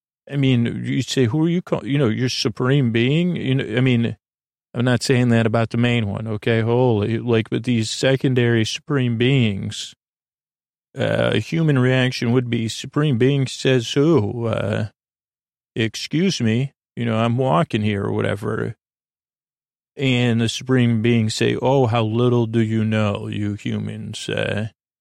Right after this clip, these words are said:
and I think there was some, you know, a lot of debating, a lot of jockeying, maybe a case about it, uh, that w-,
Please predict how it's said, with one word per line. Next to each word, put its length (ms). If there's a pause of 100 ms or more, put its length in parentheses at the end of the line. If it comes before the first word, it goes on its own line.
(720)
and 500
I 60
think 240
there 80
was 100
some, 240
you 80
know, 140
a 180
lot 140
of 60
debating, 580
a 60
lot 240
of 40
jockeying, 960
maybe 300
a 40
case 680
about 440
it, 180
uh, 460
that 300
w-, 340